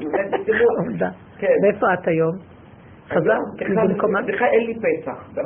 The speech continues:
Speaker 2: הגעתי לרוויה,
Speaker 1: אוקיי.
Speaker 2: לפני חודש עברתי את
Speaker 1: עברת
Speaker 2: כל
Speaker 1: דירה.
Speaker 2: הדירה, לא אכפת לי מכלום.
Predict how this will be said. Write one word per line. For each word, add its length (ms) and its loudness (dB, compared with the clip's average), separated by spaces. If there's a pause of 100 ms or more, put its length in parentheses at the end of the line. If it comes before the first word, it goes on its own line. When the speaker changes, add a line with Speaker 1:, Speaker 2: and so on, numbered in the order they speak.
(200)
Speaker 2:
הגעתי 280 -4
לרוויה, 520 0
Speaker 1:
אוקיי. 240 -10
Speaker 2:
לפני 160 -2
חודש 420 0
עברתי 960 -2
את 60 6
Speaker 1:
עברת 80 0
Speaker 2:
כל 120 4
Speaker 1:
דירה. 100 2
Speaker 2:
הדירה, 240 0
לא 100 2
אכפת 340 -2
לי 100 0
מכלום. 420 -4